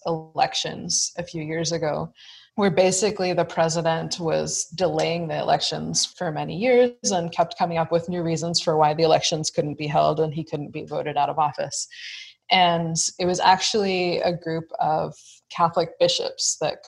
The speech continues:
kind of came together and started putting pressure on the government to move forward with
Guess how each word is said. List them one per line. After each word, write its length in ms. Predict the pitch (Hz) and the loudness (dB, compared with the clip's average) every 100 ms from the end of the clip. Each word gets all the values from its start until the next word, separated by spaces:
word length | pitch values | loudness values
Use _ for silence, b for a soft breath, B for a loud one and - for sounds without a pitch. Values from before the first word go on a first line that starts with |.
| - | -12
kind 120 | 160 | -10
of 100 | 147 | -10
came 260 | - 160 156 | -8 -6 -4
together 440 | 160 156 156 156 | -2 0 0 0
and 160 | 147 156 | -2 -2
started 320 | 165 160 160 | 0 -2 -2
putting 240 | 170 170 170 | -2 -2 -2
pressure 520 | 160 160 - 165 156 | 0 0 0 -2 0
on 260 | - 156 151 | 0 0 0
the 100 | 160 | 0
government 720 | 156 151 165 156 151 - - - B B B _ - - | 0 0 -2 -4 -4 -6 -6 -10 B B B _ -2 -2
to 560 | 175 151 151 147 156 - 233 | -2 -2 -2 -4 -4 -8 -6
move 260 | 190 180 | -4 -4
forward 640 | - 170 160 170 165 156 - | -4 0 2 4 2 -2 -4
with 300 | 151 156 | -4 -4